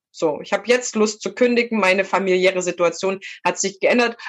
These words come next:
Ach, da war doch mal was vor drei Monaten, hast du ja einen Preis erhöht. Damit ist ja sowieso, ähm, alles irgendwie hinfällig." Oder gibt es dann eine Frist, wo sich der Kunde melden soll? Oder ist das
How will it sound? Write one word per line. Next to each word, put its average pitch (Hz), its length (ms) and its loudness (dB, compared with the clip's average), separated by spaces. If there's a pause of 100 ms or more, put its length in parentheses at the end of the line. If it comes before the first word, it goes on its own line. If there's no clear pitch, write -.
Ach, - 120 -2
da 208 180 2
war 233 200 4
doch 285 180 4
mal 254 180 2
was 247 200 0
vor 208 80 -4
drei 196 200 0
Monaten, 240 460 2
hast 208 160 -4
du 196 40 2
ja 185 40 0
einen 180 100 -4
Preis 247 300 2
erhöht. 240 380 2 (320)
Damit 220 320 2
ist 220 160 -2
ja 220 100 4
sowieso, 208 600 2
ähm, 208 720 0 (160)
alles 208 260 2
irgendwie 196 220 -2
hinfällig." 262 680 2 (220)
Oder 220 200 2
gibt 240 240 0
es 226 120 -4
dann 208 160 0
eine 190 180 0
Frist, - 640 -4 (100)
wo 214 140 0
sich 214 180 -2
der 202 140 2
Kunde 208 320 0
melden 208 340 2
soll? 220 160 2
Oder 202 160 2
ist - 160 -4
das - 160 -4